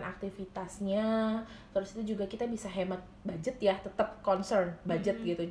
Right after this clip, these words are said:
Speaker 1: Jadi kalau misalnya kita training di suatu tempat rame-rame kan akan ada budget di mana kita akan ngumpulin semua teman-teman datang ke kita gitu. Nah, jadi salah satu, eh,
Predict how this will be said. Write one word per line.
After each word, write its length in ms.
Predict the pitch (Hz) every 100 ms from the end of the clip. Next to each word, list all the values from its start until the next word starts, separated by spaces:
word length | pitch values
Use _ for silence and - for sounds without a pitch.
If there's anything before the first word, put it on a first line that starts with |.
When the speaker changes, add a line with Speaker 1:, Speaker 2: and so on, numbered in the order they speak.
| 190
Speaker 1:
Jadi 80 | 226
kalau 240 | 226 214 214
misalnya 320 | 202 202 202 202
kita 160 | 214
training 320 | - 202 214
di 80 | 214
suatu 240 | 208 208 208
tempat 240 | 208 214
rame-rame 480 | 196 202 202 214 233
kan 160 | 311 349 - - - -
akan 240 | 202 202 196
ada 80 |
budget 320 | 190 175 - -
di 80 |
mana 160 | 202 220
kita 160 | 240 240
akan 160 | 254
ngumpulin 480 | 247 226 247 247 226
semua 160 | 220 214
teman-teman 400 | 202 196 202 202
datang 240 | 190 196
ke 120 | - 180
kita 160 | 170 160 - - -
gitu. 240 | 208 175 180 175
Nah, 160 | 175 175 - - - - 208
jadi 240 | 202 294
salah 280 | 285 202 190
satu, 600 | 196 196 - 202 196 196 -
eh, 880 | 185 180 180 175 175 180 180 175